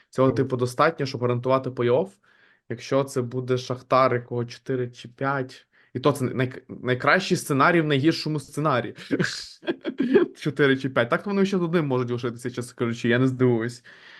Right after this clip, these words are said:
Speaker 2: Я теж не
Speaker 1: Е,
Speaker 2: знаю.
Speaker 1: тому це дуже плачевно, треба пробувати щось міняти. Що міняти, не знаю, можливо, дістати нового тренера, але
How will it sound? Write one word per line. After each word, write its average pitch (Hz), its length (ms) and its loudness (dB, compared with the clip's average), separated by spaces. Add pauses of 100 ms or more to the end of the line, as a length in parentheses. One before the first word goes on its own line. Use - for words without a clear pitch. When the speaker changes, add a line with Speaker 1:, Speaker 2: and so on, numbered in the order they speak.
Speaker 2:
Я 120 120 6
теж 123 180 6
не 113 60 2
Speaker 1:
Е, 117 120 6
Speaker 2:
знаю. 107 440 0 (760)
Speaker 1:
тому 139 520 0
це 143 100 -6
дуже 147 200 -2
плачевно, 156 640 0
треба 135 280 0
пробувати 139 460 -2
щось 131 220 -6
міняти. 131 460 0
Що 131 160 -4
міняти, 131 400 0
не 120 100 2
знаю, 117 240 2
можливо, 123 220 2
дістати 131 400 0
нового 127 300 2
тренера, 127 540 0
але 110 360 0